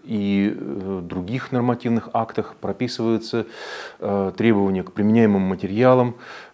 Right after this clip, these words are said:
к использованным системам отопления, включая, э, с-, системы рекуперации, э, подходы к корректному, э, расчёту теплотехнических характеристик,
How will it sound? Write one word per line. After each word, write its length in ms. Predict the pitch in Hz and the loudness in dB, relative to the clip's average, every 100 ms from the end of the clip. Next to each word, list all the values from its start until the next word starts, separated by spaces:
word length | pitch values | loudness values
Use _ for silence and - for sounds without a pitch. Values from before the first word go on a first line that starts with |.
| _ - | _ -4
к 340 | 120 107 107 | 4 6 4
использованным 480 | - - 123 98 92 | 2 2 2 4 0
системам 520 | 85 - - 104 95 | -4 -8 -2 0 0
отопления, 520 | 90 98 98 131 135 120 | -2 -2 0 2 2 0
включая, 640 | - 110 - 113 110 113 | -2 -6 2 6 6 6
э, 440 | - 110 107 104 | 0 -2 0 -2
с-, 280 | 98 - - | -4 -10 -10
системы 420 | - 104 110 101 | -10 -4 2 4
рекуперации, 840 | 101 101 101 104 101 98 - 98 92 - - - - - - | 2 0 -2 0 2 0 -2 -4 -4 -8 -16 -14 -16 -20 -12
э, 200 | - 101 92 | -6 -4 0
подходы 360 | 101 - 127 | -2 2 0
к 600 | 101 - 110 104 98 101 - | 0 -2 4 6 6 4 2
корректному, 1080 | 107 104 101 104 95 95 98 92 98 98 95 | 2 2 2 -2 0 0 0 -2 -2 -2 0
э, 60 | 98 | 0
расчёту 540 | 98 - 143 139 131 - - _ _ _ _ - _ _ - - | -2 2 4 4 2 -2 -20 _ _ _ _ -20 _ _ -18 -16
теплотехнических 800 | - 131 - 127 - 123 - 110 | -8 -6 -6 -8 -2 -2 -2 -8
характеристик, 760 | - 110 - 107 104 - 98 | -6 -6 -4 -2 -4 -4 -12